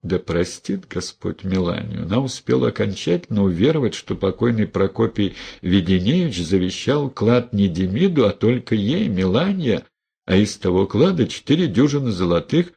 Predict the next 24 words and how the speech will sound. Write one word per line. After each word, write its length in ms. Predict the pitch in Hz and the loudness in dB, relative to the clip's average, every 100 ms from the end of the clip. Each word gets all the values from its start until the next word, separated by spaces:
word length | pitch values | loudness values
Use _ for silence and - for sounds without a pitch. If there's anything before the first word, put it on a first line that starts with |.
| _ _ - | _ _ -2
да 180 | 98 95 | 2 2
часики 640 | - 101 147 - 151 - | 2 0 0 -2 -6 -2
для 240 | 123 87 131 | 0 2 2
Демида. 760 | 123 143 95 90 78 85 - _ _ _ _ | 2 0 0 0 -2 -8 -10 _ _ _ _
А 140 | 98 | -2
все, 240 | 104 - 135 | 0 2 0
что 260 | - 113 | 0 -2
в 60 | 104 | -2
туесах, 680 | - 107 101 - 170 185 107 | 2 2 2 -2 -2 -2 -2
для 180 | 92 101 | -2 0
нее, 400 | 98 98 202 - | 2 4 4 4
только 360 | 104 110 107 | 0 0 -2
для 200 | 90 95 | 0 0
нее, 400 | 92 104 180 - - _ - | 2 2 2 0 -4 _ 0
рабицы 600 | 117 113 139 190 - 110 | 4 4 2 -2 -4 0
Господни, 760 | 104 - - 98 85 92 82 - _ | 0 -2 0 0 0 -2 -6 -8 _
это 240 | 120 120 | 2 2
она 160 | 135 143 | 2 2
сама 380 | - 143 151 180 | 0 0 0 -2
скопила 500 | - 170 - 107 92 | -2 -4 0 0 0
золото, 420 | 85 104 92 110 | 2 2 2 -2
сама, 440 | - 135 135 180 | -2 0 0 0
сама, 420 | - 147 127 151 160 | 0 -2 0 0 0
сама, 460 | 147 135 139 190 | -2 0 2 0